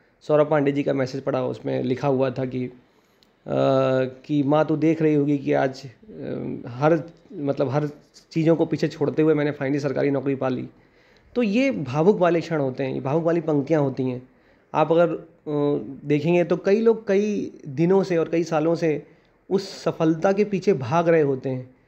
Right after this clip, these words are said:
finally जिस दिन वो सफलता मिलती है, उस दिन, अ, मतलब, कहने के लिए शब्द नहीं बचते। लेकिन मैं बार बार यही कहना चाहता हूँ कि असफलता हमेशा कहता हूँ एक चुनौती है, उसे स्वीकार कर लो।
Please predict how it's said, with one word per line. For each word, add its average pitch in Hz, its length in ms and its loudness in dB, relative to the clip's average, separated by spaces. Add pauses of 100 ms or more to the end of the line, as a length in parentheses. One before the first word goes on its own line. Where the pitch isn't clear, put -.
(360)
finally 175 240 4
जिस 160 160 0
दिन 190 100 2
वो 190 60 2
सफलता 165 380 -2
मिलती 170 380 0
है, 143 220 0 (460)
उस 180 120 2
दिन, 214 400 4
अ, - 100 -12 (600)
मतलब, 190 260 0
कहने 208 400 4
के 208 80 -2
लिए 214 120 4
शब्द 196 260 0
नहीं 175 180 2
बचते। 151 360 -6 (500)
लेकिन 190 280 4
मैं 185 360 4
बार 180 160 4
बार 185 140 2
यही 185 100 4
कहना 160 200 0
चाहता 123 280 -4
हूँ 147 120 -8 (380)
कि 208 320 -6 (120)
असफलता 156 1000 0 (1400)
हमेशा 160 280 4
कहता 170 220 2
हूँ 165 60 0
एक - 60 -12
चुनौती 151 300 0
है, 160 60 2
उसे 156 120 -2
स्वीकार 143 320 -4
कर 135 140 -2
लो। - 160 -6